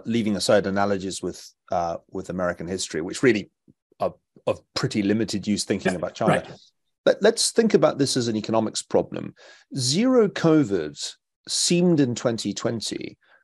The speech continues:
Speaker 1: like, uh, the Chinese Communist Party's, uh, wonderfully, uh, effective solution to the problem of, of covid nineteen. Leave aside the fact that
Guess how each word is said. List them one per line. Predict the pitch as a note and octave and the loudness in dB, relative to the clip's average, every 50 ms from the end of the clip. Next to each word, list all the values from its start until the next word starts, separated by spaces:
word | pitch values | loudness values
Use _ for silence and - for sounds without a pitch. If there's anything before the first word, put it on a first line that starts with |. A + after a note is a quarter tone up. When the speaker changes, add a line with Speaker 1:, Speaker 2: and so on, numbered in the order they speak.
| _ - | _ -6
Speaker 1:
like, | G#3 G#2+ G#2 G#2 G2 F#2+ G2 - - - - - _ - - | 0 4 4 4 4 2 0 -4 -8 -18 -18 -12 _ 2 4
uh, | G2 F#2 F#2 F#2 F#2 - | 6 6 6 4 2 0
the | G2+ F#2 G#2+ F#2+ | -2 -4 -4 -2
Chinese | - - C#3 C3+ C3 A#2 - | 0 2 2 2 2 0 0
Communist | - - A#2+ A2 G#2 G2 F#2+ - - - | 0 0 0 2 2 -2 -2 -4 -6 -2
Party's, | - G#2+ G2+ G2 F#2 - F#2 F2+ F2+ F#2 - - - - - - _ _ - | -2 0 0 0 -2 -2 -4 -4 -4 -4 -4 -4 -4 -4 -6 -10 _ _ 0
uh, | F#2+ F2 F2 - - _ _ - | 0 2 2 0 -2 _ _ -6
wonderfully, | G#2 G2 A#2 C3+ C#3+ C3 B2 G#2+ - - - G#2 G2+ G2+ G2 F#2+ F#2+ F2+ _ _ _ _ _ - | 2 4 4 4 4 4 2 0 -2 -2 0 0 2 2 0 -2 -4 -6 _ _ _ _ _ -2
uh, | - F#2+ F2+ F2+ F#2 - - - | 2 2 4 4 4 2 0 -6
effective | - G2 - - B2 A#2+ - - - - A2 F#2+ | -14 -10 -6 -2 -2 -2 -4 -4 -6 -6 -4 -4
solution | - - - G#2 G2 G2+ A2 A2 G2 - - - F2+ E2+ E2+ F2 - _ _ _ _ _ - | -4 -2 -2 -2 -2 -2 -2 -4 -4 -6 -6 -6 -8 -10 -10 -12 -14 _ _ _ _ _ -8
to | - A#2 | -6 -4
the | F#2 G2+ - | -4 -4 -4
problem | - - G#2+ G2 F#2+ - F#2+ F#2 F2+ F2+ | 0 2 4 4 4 2 -4 -4 -4 -6
of, | F2 F2 - - - - - _ - | -8 -10 -10 -12 -14 -14 -12 _ -6
of | F#2+ F2 - | -6 -6 -4
covid | - - G2+ F2 F2+ D#2+ - | -2 -2 -2 -2 -2 -4 -4
nineteen. | F2 F2 E2+ E2+ - - G#2 F#2 D#2 D#2+ E2+ | -4 -4 -4 -4 -4 -4 -4 -4 -4 -8 -6
Leave | F#2+ G2 F2+ F2 | -6 -6 -6 -4
aside | E2+ - - G2 F2+ E2 | -4 -2 0 0 0 -2
the | - - | -4 -6
fact | - - D#2+ - - - | -6 -6 -6 -6 -8 -14
that | - - | -14 -14